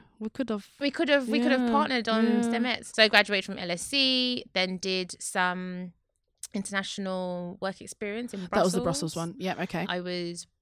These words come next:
Speaker 2: doing, I was working for Teach First, supporting
Speaker 1: Okay.
Speaker 2: the teachers who had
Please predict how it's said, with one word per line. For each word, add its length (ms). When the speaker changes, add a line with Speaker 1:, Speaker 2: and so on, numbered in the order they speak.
Speaker 2:
doing, 720
I 60
was 140
working 300
for 120
Teach 340
First, 360
supporting 500
Speaker 1:
Okay. 60
Speaker 2:
the 120
teachers 460
who 100
had 120